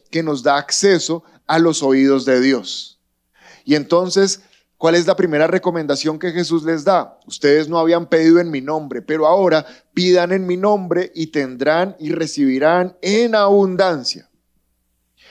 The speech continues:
El nombre de Jesús nos da entrada al Padre. Entonces, por eso cuando oramos, siempre terminamos orando y te lo pedimos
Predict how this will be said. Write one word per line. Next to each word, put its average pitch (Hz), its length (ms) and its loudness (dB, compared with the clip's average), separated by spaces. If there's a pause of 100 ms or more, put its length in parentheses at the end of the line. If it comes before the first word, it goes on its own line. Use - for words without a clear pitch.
(180)
El 160 220 -2
nombre 233 300 0
de 233 160 2
Jesús 180 440 -2
nos 143 180 -8
da 147 120 0
entrada 160 480 2
al 139 160 -2
Padre. 92 360 -10 (1500)
Entonces, 175 460 -2
por 175 180 2
eso 170 200 -2
cuando 190 280 0
oramos, 175 460 0
siempre 156 320 -4
terminamos 147 600 -4
orando 165 480 0 (260)
y 127 80 -10
te 143 140 -4
lo 135 120 0
pedimos 175 680 2